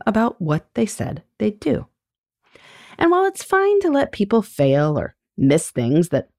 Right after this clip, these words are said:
only affect them, that's not always what's gonna happen. I mean, you could skip the Sunday calendar meeting, but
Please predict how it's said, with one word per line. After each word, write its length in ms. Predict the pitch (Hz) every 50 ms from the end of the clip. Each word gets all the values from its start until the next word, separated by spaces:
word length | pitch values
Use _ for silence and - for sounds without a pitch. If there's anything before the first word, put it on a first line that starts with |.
| _ _ _ -
only 280 | 151 156 160 160 143 113
affect 420 | 107 - - - 120 117 - - -
them, 560 | - - - 151 247 254 - - - - 170 _ _ _ _ _ _ _ _ _ _ _ _ -
that's 280 | - 320 381 - - -
not 200 | 359 349 339 - -
always 320 | 208 190 196 202 196 -
what's 160 | - 139 -
gonna 180 | - - 123 120
happen. 460 | 147 190 180 - - - - - - _ _ _ _ _ _ _ _ _ _ _ - - - -
I 40 | -
mean, 140 | 156 147 135
you 80 | 131 127
could 440 | - - - 220 339 381 247 180 - -
skip 360 | - - - - 139 226 - _ _ -
the 80 | 175 -
Sunday 320 | - 143 143 131 131 123
calendar 420 | - - 139 131 135 127 117 113
meeting, 440 | 135 156 214 196 139 135 135 147 147
but 220 | 139 139 139 -